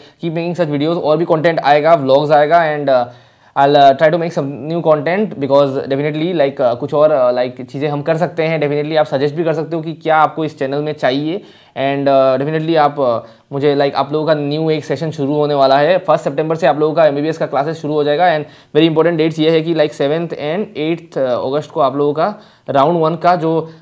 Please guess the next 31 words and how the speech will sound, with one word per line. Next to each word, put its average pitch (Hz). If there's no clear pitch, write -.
uh, 131
कॉलेज 170
में 190
एडमिशन 160
है 160
वो 151
है। 151
So 160
आपको 147
कॉलेज 160
में 175
सारे 160
डॉक्यूमेंट्स 160
और, 143
uh, 131
मनी 156
लेके 143
आना 139
होगा 147
and 151
आपको 131
एडमिशन 143
करवाना 147
होगा। 160
पूरा 160
एक 156
लंबा 156
प्रोसेस 160
होता 147
है, 170
लेकिन 156